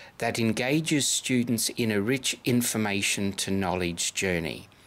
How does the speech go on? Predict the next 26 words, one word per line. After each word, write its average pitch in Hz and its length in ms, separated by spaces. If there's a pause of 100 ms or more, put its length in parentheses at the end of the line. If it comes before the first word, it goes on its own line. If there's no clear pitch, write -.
(160)
It's 151 180
a 156 60
different 156 420
approach 113 680
to 117 360
engaging 107 680
students 104 680
in 110 240
formal 113 640
school-based 98 1040 (120)
research. 85 840 (640)
Traditionally, 113 1040 (260)
students 104 680
are 92 260
assigned 107 540
a 113 40
topic. - 760
They're 95 260
often 95 280
told 107 480
to - 80
go 104 260
and 92 160
pick - 240
a - 20
topic, - 540